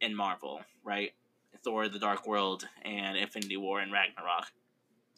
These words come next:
From, and we'll get to see it through Loki's perspective, knowing that he has to do all this stuff for,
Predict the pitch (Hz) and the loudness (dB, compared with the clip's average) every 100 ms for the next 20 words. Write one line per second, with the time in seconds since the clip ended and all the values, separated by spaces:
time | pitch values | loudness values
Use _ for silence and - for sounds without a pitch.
0 | _ _ _ _ - _ _ _ _ _ | _ _ _ _ -20 _ _ _ _ _
1 | - 113 101 98 _ - 131 120 - - | -4 -2 -2 -6 _ -2 2 2 4 4
2 | 139 95 117 113 - - 107 - 107 - | 2 2 2 0 0 -6 -6 0 0 0
3 | 71 82 - - _ _ _ _ _ _ | -6 -6 -10 -20 _ _ _ _ _ _
4 | _ _ 113 117 113 107 104 101 98 _ | _ _ -2 4 4 4 2 0 -8 _
5 | _ _ _ - 113 101 117 107 - 107 | _ _ _ -6 -4 -2 0 0 -4 -4
6 | 107 101 92 95 - 98 87 - - - | -2 0 0 -2 -2 -2 -4 -6 -14 -14
7 | - 98 73 69 | -4 -2 -2 -4